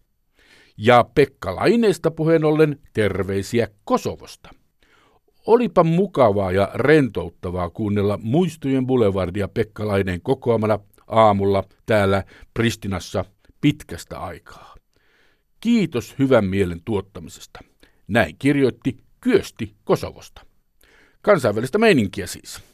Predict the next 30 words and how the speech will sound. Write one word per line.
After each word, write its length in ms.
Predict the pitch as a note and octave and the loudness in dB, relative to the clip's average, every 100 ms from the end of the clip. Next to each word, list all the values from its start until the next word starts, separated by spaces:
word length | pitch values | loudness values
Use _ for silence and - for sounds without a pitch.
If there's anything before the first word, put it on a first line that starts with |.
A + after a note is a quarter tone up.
| - | -4
Jake 300 | A#2 - A#2 | -2 0 2
Nymanin 340 | F#3+ F#3+ F3+ | 2 2 0
sanoin, 400 | F3+ E3+ G#2 D#2+ D#2 - | 0 2 2 -2 -12 -8
Muistojen 720 | G2 B2 F3+ - F3 F3+ D#3+ | 0 0 0 -4 -2 -2 2
Boulevardi, 580 | D#3+ F#2+ D#2 D2+ - - _ - | 2 2 -2 -14 -20 -20 _ -2
aina 480 | A2+ C#3+ C#3 C#3 A#2+ | 2 4 2 -2 -4
ajastaan 600 | A#2 A2+ F#2+ - F#2 F2 | 0 0 0 -4 -10 -8
jäljessä. 560 | E2+ F2+ C#2+ - - - - _ _ _ _ _ _ _ _ _ _ | -6 -8 -10 -20 -20 -20 -20 _ _ _ _ _ _ _ _ _ _
Kiitoksia 460 | - D#3 D#3 - A#2 | 0 2 2 4 2
taas 440 | B2+ A#2 G2 - - - | 6 4 4 -4 -18 -10
kaikesta 640 | - A2+ G#2+ F2 - D#2+ - - | 0 0 0 -4 -14 -18 -18 -8
palautteesta. 800 | F#2+ F2 E2 - - B1+ - - _ _ _ | -6 -6 -10 -16 -18 -16 -18 -20 _ _ _
Lähettäkää 520 | G2+ G2+ G2+ F#2 F#2 | 0 0 0 -4 -4
sitä 220 | F2+ F2 G2 | -4 -4 -4
toki 420 | - F3 B3 F3 | -2 -2 -4 -4
lisää 340 | C3+ - C#3 | -4 2 4
joko 320 | B2+ G#2+ B2 | 4 0 -2
nettisivujemme 960 | G2 G2 - _ F#3+ - F3 D#3+ D#3 C3+ | -4 -6 -12 _ -14 -8 -4 -2 -2 -2
kautta 400 | - B2+ A2+ - | 0 2 2 -2
tai 240 | G2+ A2+ | -4 -2
sitten 380 | G2 G#2 - G2 | -2 -6 -4 -4
sähköpostitse 1000 | - F#3+ E3 - - E3+ F#3+ - D#3+ D#3+ | 0 -2 -2 -8 -6 -2 -2 -6 -10 -4
osoitteeseen 680 | C#3+ D3 C3+ - A#2+ C3+ A#2+ | -2 -2 -4 -4 -2 0 0
yle 240 | B2 A#2+ | 2 4
piste 340 | G2+ F#2+ - G2 | 2 -2 -8 -4
radio 340 | G2 F2 F2 | -2 -4 -4
yksi 400 | G#2 D3 - E3 | -4 -4 -4 -2
at 160 | D#3 D#3 | -2 -2
yle 160 | C3 | -6
piste 320 | A#2 A#2 - | -6 -8 -10